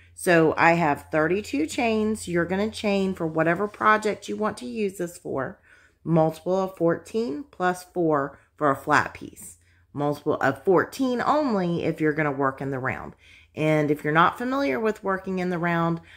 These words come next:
I will link some videos down below of in the round tutorials that I've done. And I'm using this marled yarn, and it is, I love this yarn. All the information on it will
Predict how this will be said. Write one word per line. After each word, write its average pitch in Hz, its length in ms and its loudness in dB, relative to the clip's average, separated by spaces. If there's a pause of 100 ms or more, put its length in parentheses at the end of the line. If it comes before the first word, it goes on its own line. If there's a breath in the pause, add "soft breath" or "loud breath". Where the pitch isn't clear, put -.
(200 loud breath)
I 180 500 4
will 165 200 -2
link 170 260 -4
some 180 180 -4
videos 160 400 -2
down 180 280 0
below 196 560 2
of 156 340 0
in 160 140 -2
the 165 80 0
round 170 300 0
tutorials 160 600 -4
that 131 100 -6
I've 127 200 -2
done. - 260 -14 (640 soft breath)
And 160 100 0
I'm 214 220 4
using 196 320 2
this 170 180 -2
marled 160 400 4
yarn, 175 480 -2 (320 loud breath)
and 156 160 -2
it 160 160 0
is, 160 320 4
I 151 140 4
love 180 240 2
this 208 180 0
yarn. 208 400 0 (380 soft breath)
All 165 160 4
the 131 100 2
information 165 540 -2
on 151 120 0
it 226 220 -2
will 175 240 -6